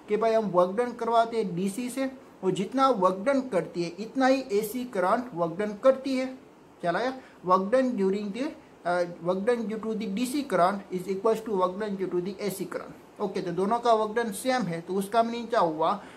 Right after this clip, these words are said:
कि भाई जितनी आपने डीसी supply की वही आपकी एसी है, but हमको डीसी नहीं मिलती है। हमको starting में क्या मिलती है? हमका, मीन्स के ईयूसीएमएफ़ हमारा generate होता है तो हमको एसी मिलती है ना।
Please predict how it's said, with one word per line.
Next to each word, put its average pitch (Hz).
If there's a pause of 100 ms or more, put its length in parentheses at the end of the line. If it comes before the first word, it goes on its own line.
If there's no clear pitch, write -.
(140)
कि 233
भाई 240
जितनी 202
आपने 262
डीसी 240
supply 233
की 214 (120)
वही 226
आपकी 190
एसी 220
है, 208 (340)
but 220
हमको 233
डीसी 196
नहीं 214
मिलती 208
है। 208 (260)
हमको 190
starting 196
में 220
क्या 233
मिलती 226
है? 180
हमका, 190
मीन्स 196
के 214
ईयूसीएमएफ़ 208
हमारा 202
generate 202
होता 226
है 175
तो 180
हमको 190 (500)
एसी 190
मिलती 196
है 202
ना। 226